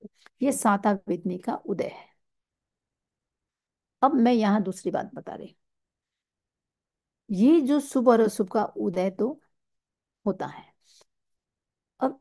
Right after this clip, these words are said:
इसको हम, जैसे आप सामायिक में बैठे, आपका अशुभ का जो उदय है, ठीक है, आप इसको दूसरे एग्जांपल से एक समझ सकते हैं।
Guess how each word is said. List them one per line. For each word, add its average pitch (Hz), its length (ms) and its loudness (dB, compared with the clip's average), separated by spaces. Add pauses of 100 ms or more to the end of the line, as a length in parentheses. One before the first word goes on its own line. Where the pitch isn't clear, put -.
इसको 349 460 0
हम, 269 560 4 (920)
जैसे 247 320 4
आप 262 220 2
सामायिक 214 760 2
में 233 160 0
बैठे, 180 420 -8 (560)
आपका 196 300 2
अशुभ 196 340 -2
का 226 100 6
जो 214 160 2
उदय 180 440 0 (240)
है, 160 120 2 (840)
ठीक 240 140 2
है, 208 100 2 (260)
आप 240 200 0
इसको 269 200 -2
दूसरे 233 360 -4 (420)
एग्जांपल 247 520 4
से 254 160 2
एक 196 180 -2
समझ 202 280 0
सकते - 320 -4
हैं। 233 220 -2